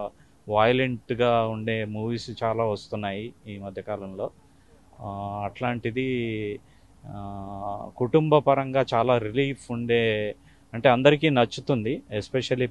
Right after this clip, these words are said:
పిల్లలకి బాగా నచ్చే సినిమా ఇది. ఆ, లాస్ట్లో ఒక టెన్ మినిట్స్ మాత్రం పిల్లలకి చాలా సూపర్గా, అంటే సూపర్గా నచ్చుతుంది. ఆ, అందులో బాగా నచ్చిన నాకేంటంటే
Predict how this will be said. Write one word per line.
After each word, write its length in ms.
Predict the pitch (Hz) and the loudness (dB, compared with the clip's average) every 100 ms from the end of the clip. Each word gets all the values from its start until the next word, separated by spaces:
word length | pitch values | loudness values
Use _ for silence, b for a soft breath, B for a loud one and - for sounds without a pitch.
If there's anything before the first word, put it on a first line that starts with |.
| - | 0
పిల్లలకి 400 | 120 131 131 127 | 4 4 4 0
బాగా 360 | 110 110 113 | 2 2 2
నచ్చే 360 | 113 107 - 113 | -2 -4 -6 -8
సినిమా 380 | - 98 101 98 | -8 -10 -8 -10
ఇది. 280 | 90 98 - _ b b b b b _ - | -8 -10 -12 _ b b b b b _ -16
ఆ, 540 | 104 101 101 101 101 101 | -10 -6 -4 -4 -6 -4
లాస్ట్లో 600 | 107 110 139 - - 156 | 4 6 6 4 2 2
ఒక 120 | 143 127 | 4 2
టెన్ 320 | - 127 127 | 2 0 0
మినిట్స్ 340 | 135 135 - | -4 -4 -6
మాత్రం 640 | 135 123 - 143 139 127 113 113 | -4 -4 -2 -2 -2 -4 -4 -2
పిల్లలకి 600 | 113 123 113 120 113 104 - | 0 -2 -2 -6 -6 -8 -4
చాలా 260 | 107 120 117 | 0 0 0
సూపర్గా, 460 | - 107 113 113 | -4 -8 -6 -6
అంటే 200 | 110 107 | -10 -10
సూపర్గా 440 | 95 107 107 107 104 | -10 -10 -10 -10 -12
నచ్చుతుంది. 680 | 98 - - 98 92 127 - b b b b b - | -14 -16 -16 -14 -10 -12 -12 b b b b b -10
ఆ, 100 | 104 101 104 104 107 | -6 -4 -4 -4 -4
అందులో 260 | 104 113 123 | -2 2 4
బాగా 420 | 113 117 127 143 | 6 8 8 8
నచ్చిన 380 | 139 127 135 127 | 6 0 -4 -4
నాకేంటంటే 800 | 123 117 117 113 113 107 127 110 | -4 -4 -4 -4 -4 0 0 0